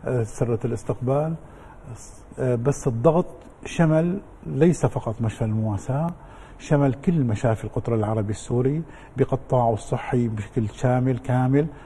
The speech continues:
حتى القطاع الخاص كمان صار في، آه، آه، نسبة ال-، آه، الإشغال اقتربت من المائة بالمائة،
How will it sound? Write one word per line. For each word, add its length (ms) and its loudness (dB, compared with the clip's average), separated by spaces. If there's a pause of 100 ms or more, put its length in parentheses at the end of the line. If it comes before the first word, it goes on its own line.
حتى 300 4
القطاع 500 2
الخاص 560 2 (480)
كمان 420 0
صار 300 0
في، 380 -2
آه، 360 -4 (520)
آه، 100 4
نسبة 420 0 (100)
ال-، 280 2
آه، 540 -2
الإشغال 680 0 (380)
اقتربت 640 2
من 120 0
المائة 320 -2
بالمائة، 540 -2